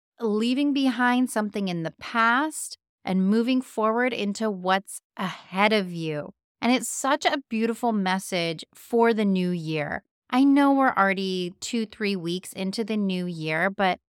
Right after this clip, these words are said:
it has been a slow start for me getting started into twenty twenty-four. I think it'll s-, I'll still <laughs> have that new year feeling in March. I'm, I'm having a real slow start over here, and, and maybe some of you are too. So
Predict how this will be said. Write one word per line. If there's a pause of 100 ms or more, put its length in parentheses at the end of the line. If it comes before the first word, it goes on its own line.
(260)
it
has
been
a
slow
start
for
me (720)
getting
started
into
twenty
twenty-four.
I
think
it'll
s-, (100)
I'll
still
<laughs>
have
that
new
year
feeling
in
March.
I'm, (840)
I'm
having
a
real
slow
start
over
here,
and,
and
maybe
some
of
you
are
too.
So